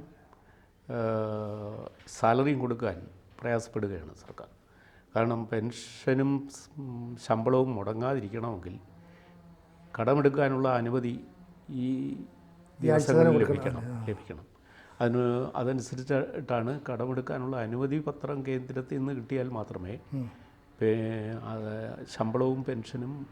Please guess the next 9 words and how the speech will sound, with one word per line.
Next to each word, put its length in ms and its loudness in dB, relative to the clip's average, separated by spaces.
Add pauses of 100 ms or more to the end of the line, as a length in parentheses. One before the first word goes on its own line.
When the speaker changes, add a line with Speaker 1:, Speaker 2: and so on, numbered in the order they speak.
Speaker 1:
യഥാസമയം 560 -4
വിതരണം 380 -6
ചെയ്യാൻ 240 -6
പറ്റൂ. 220 -12 (720)
അതിനുള്ള 680 2 (140)
സമയം 380 0 (500)
ഇന്ന് 320 -2 (200)
അവസാനിച്ചിരിക്കുകയാണ്. 1160 -4 (480)
ഈ 260 0